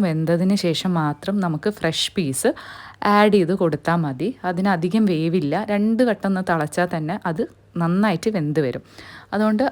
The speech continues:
അതും കൂടെ ചേർത്ത് കൊടുത്തു. ആവശ്യത്തിന് വെള്ളം ഉണ്ടായിരുന്നു, അപ്പോൾ ഞാൻ അതിൽ തന്നെ വെച്ചൊന്ന് തിളപ്പിച്ചു. കറി റെഡി ആയിട്ടുണ്ട്. മല്ലിയില മസ്റ്റാണ്, ഇതിനൊരു പ്രത്യേക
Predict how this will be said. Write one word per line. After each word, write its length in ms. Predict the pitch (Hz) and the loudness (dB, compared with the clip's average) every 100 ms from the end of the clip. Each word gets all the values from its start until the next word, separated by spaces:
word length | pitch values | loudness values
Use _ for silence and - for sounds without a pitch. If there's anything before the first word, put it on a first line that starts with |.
| 190 | 0
അതും 160 | 185 208 | 2 2
കൂടെ 140 | 175 170 | 2 2
ചേർത്ത് 300 | 160 151 - 151 | 0 -2 -2 -2
കൊടുത്തു. 260 | 147 190 262 - - 170 | 0 -2 -2 -4 0 2
ആവശ്യത്തിന് 420 | 170 190 185 208 | 4 2 2 4
വെള്ളം 260 | 185 170 220 233 - 170 160 | 4 4 2 -2 -6 -4 -2
ഉണ്ടായിരുന്നു, 560 | 165 170 170 165 160 208 | 2 2 2 0 -2 -4
അപ്പോൾ 160 | 175 185 | -4 -4
ഞാൻ 120 | 185 185 | -2 -2
അതിൽ 180 | 175 175 190 | -2 -2 0
തന്നെ 140 | 196 | 0
വെച്ചൊന്ന് 320 | 180 180 180 185 | 0 -2 -4 -2
തിളപ്പിച്ചു. 480 | 170 151 - 160 208 269 - - - - 185 | -2 -2 -4 -4 -4 -4 -8 -20 -20 -2 2
കറി 200 | 170 202 190 | 4 4 4
റെഡി 180 | 165 180 | 4 4
ആയിട്ടുണ്ട്. 360 | 170 160 160 190 208 170 | 4 0 0 -2 -2 -2
മല്ലിയില 340 | 160 170 185 190 | 2 2 2 2
മസ്റ്റാണ്, 480 | 165 - 180 160 160 208 170 | 0 0 2 2 0 -4 -4
ഇതിനൊരു 300 | 170 175 170 | -2 0 -2
പ്രത്യേക 460 | 156 - 160 165 | -4 0 2 4